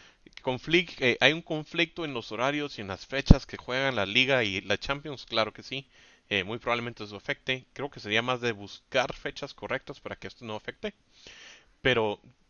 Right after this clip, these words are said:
a-, asumiendo que la Superliga exista y los equipos que están en la Superliga aún así estén en la Champions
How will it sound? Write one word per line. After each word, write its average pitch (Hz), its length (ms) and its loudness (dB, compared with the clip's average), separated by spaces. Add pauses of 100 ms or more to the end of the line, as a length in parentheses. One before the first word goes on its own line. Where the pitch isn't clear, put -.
(140)
a-, 131 200 8
asumiendo 143 600 0 (260)
que 101 360 4
la 110 160 -4
Superliga 139 560 -2
exista - 520 -8 (760)
y 104 200 2
los 104 180 -2
equipos 165 320 -6
que - 80 -14
están 143 180 -6
en 147 80 -4
la 135 80 0
Superliga 101 720 -2 (680)
aún 113 320 4
así 127 180 -2
estén 117 260 -2
en 98 100 0
la 95 100 2
Champions 101 540 -4